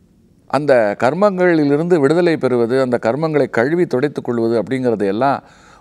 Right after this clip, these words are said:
குருவின் துணையும் குருவின் அருளும் இருந்தால் மிகச் சுலபமாக அதிலிருந்து நாம் வெளியில வந்துடலாம். அப்பா வந்து, அம்மா வந்து பெற்று அப்பா கிட்ட கொடுக்குறா பிள்ளைய,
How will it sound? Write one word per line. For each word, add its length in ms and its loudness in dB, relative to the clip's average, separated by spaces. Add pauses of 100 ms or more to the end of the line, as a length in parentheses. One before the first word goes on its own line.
குருவின் 460 0
துணையும் 480 -2
குருவின் 440 0
அருளும் 420 -2
இருந்தால் 580 0
மிகச் 280 -2
சுலபமாக 680 0
அதிலிருந்து 400 0
நாம் 300 -4
வெளியில 240 -6
வந்துடலாம். 360 -18 (1800)
அப்பா 280 2 (100)
வந்து, 160 -2
அம்மா 260 0
வந்து 240 -2
பெற்று 320 -2
அப்பா 200 0
கிட்ட 160 -4
கொடுக்குறா 420 -2
பிள்ளைய, 260 0